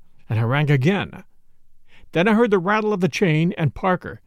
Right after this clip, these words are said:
his impassivity of countenance quite unmoved, stood in the open doorway. I pushed past him into the hall. "Where is he?"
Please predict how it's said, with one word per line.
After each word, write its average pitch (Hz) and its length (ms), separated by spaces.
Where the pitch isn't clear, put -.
his 127 180
impassivity 220 680
of - 100
countenance 143 500
quite - 360
unmoved, 170 560
stood 208 240
in 170 80
the 170 100
open 202 300
doorway. 113 580
I 196 100
pushed - 380
past 233 260
him 131 140
into 143 100
the 131 120
hall. 151 380
"Where 311 240
is 160 100
he?" 101 220